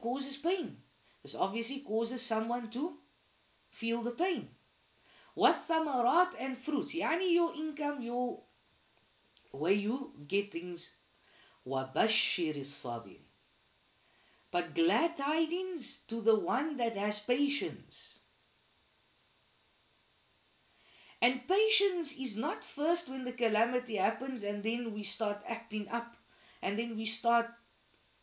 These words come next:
ripping our clothes or hitting the floor or swearing, whatever. No.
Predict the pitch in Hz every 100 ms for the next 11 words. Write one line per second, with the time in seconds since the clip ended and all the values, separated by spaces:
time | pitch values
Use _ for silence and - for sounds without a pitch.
0 | _ _ _ - 185 226 233 214 214 226
1 | 226 233 226 156 143 208 220 226 233 226
2 | - 196 233 233 202 190 - 196 220 240
3 | 226 214 190 196 220 214 151 165 311 269